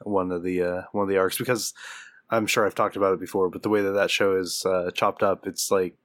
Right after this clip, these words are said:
um, there's six girls, each of them get a four episode arc.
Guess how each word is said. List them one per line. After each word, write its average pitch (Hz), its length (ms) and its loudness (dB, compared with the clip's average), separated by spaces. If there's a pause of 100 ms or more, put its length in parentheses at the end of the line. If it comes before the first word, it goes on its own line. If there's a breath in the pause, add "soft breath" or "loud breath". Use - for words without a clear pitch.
(400)
um, 92 480 -2 (200)
there's 107 200 2
six - 220 0
girls, 120 460 2
each 107 180 0
of 104 60 -4
them 101 180 0
get 101 200 2 (180)
a 95 480 0
four 101 640 -2 (420 soft breath)
episode 98 500 0
arc. 101 360 0